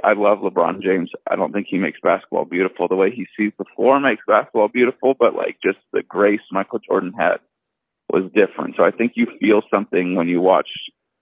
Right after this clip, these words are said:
Michael Jordan, like you felt something maybe more, I don't know. I think he, he got people to, like, jaw on the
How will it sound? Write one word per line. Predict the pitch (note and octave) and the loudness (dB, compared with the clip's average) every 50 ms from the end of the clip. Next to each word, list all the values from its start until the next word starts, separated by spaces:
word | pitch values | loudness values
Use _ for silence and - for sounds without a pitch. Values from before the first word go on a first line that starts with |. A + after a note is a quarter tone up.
| _ _ _ | _ _ _
Michael | - G2 G2 - - F2+ | 0 0 0 0 -2 -6
Jordan, | - F#2 F#2 F#2+ F2+ F2 | 0 2 2 2 2 2
like | F2+ F2+ F2 - | -2 -6 -6 -6
you | - F#2 - - | -8 -8 -4 0
felt | F2 E2+ - - | -2 -2 -2 -2
something | - F2 E2+ - - E2+ F2+ | -4 -4 -2 -2 -4 -2 0
maybe | G2 F#2 F2+ F2 F#2 F2+ | 0 0 0 0 -2 -2
more, | E2+ F2+ F#2 F2+ - - F#2+ - - - - - _ _ _ _ - - | 0 0 2 2 0 0 -4 -6 -12 -20 -20 -20 _ _ _ _ -6 0
I | - A2+ | 0 0
don't | A2+ F#2+ F2 | 0 0 -2
know. | - - - - - - _ _ - - - - | -2 -4 -4 -4 -8 -16 _ _ -20 -12 -2 0
I | A2+ | 2
think | A#2 B2+ A#2+ - | 2 2 0 2
he, | A#2 G2 - C#2+ - - _ - - - - - - - _ _ _ - - _ _ - | 2 2 2 2 0 -4 _ -20 -20 -20 -20 -20 -20 -20 _ _ _ -20 -20 _ _ -2
he | - B2 G#2+ | 2 2 2
got | F#2+ - G2 F2 - - - _ _ _ _ _ _ _ _ _ _ _ _ - - | 4 4 2 2 2 -2 -4 _ _ _ _ _ _ _ _ _ _ _ _ -4 0
people | - A2+ - - D#2+ D#2 - - | 0 2 2 2 -2 0 2 0
to, | F2 | 0
like, | D#2+ D#2+ D#2+ - C#2 - - - - _ _ _ _ _ _ _ _ _ _ _ _ _ _ _ - | 2 2 0 0 0 -2 -4 -10 -16 _ _ _ _ _ _ _ _ _ _ _ _ _ _ _ 0
jaw | - A2 G2 F#2 E2+ F2 | 2 4 4 6 4 2
on | F2 E2 | 0 0
the | D#2 | -4